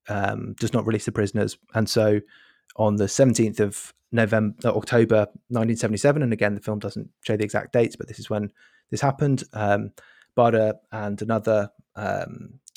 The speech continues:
member are shown to shoot themselves. Uh, no, they're not. They're shown to have shot themselves it, with smuggled guns. Uh, Enslin hangs herself, or is shown to have hung herself,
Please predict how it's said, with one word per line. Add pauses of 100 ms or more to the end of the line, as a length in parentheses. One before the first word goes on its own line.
(120)
member
are
shown
to
shoot
themselves.
Uh,
no, (160)
they're
not.
They're
shown
to
have
shot
themselves (380)
it,
with
smuggled
guns. (220)
Uh,
Enslin
hangs
herself,
or
is
shown
to
have
hung
herself,